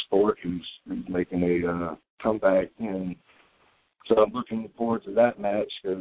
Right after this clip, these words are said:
uh, you know, I'm always looking forward to learning, and I know I'm gonna learn something from him in the ring. And then, uh, April nineteenth in Sherman, Texas for N W A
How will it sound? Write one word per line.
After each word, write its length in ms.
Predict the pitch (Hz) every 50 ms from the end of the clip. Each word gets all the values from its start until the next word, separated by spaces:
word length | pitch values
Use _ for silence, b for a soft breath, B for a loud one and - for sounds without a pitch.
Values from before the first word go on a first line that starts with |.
| 92
uh, 100 | 92 95 92 95
you 80 | 98
know, 140 | 92 95 95
I'm 80 | 98 98
always 260 | 98 104 104 98 - -
looking 200 | 208 - 196 190
forward 280 | - - 104 104 98 -
to 60 | - 95
learning, 580 | 95 104 107 107 104 101 101 98 101 101 101
and 220 | 90 90 90 90 90
I 60 | 90
know 180 | 90 90 90
I'm 140 | 95 95 95
gonna 120 | 101 95 92
learn 240 | 98 98 95 90 - -
something 200 | 101 95 - _
from 180 | - 101 92 98
him 200 | 110 110 101 95
in 100 | 90 90
the 80 | 87 85
ring. 460 | 87 90 92 92 95 95 101 98 87
And 200 | 90 90 87 87
then, 280 | 92 92 92 92 92
uh, 280 | 95 95 92 90 87 80 - _ _ _ _ _ _ _ _ _ _ _ _ _ _ -
April 300 | 87 104 - - 104 101
nineteenth 640 | 98 - - 95 - - - 113 110 113 113 - - -
in 100 | 98 92 - -
Sherman, 360 | 98 101 101 98 98 90 -
Texas 500 | - 107 104 104 - - - 104 95 - -
for 420 | - 98 92 92 95 92 92 87 85
N 160 | 95 95 95
W 300 | 92 98 92 95 98 92
A 60 | 90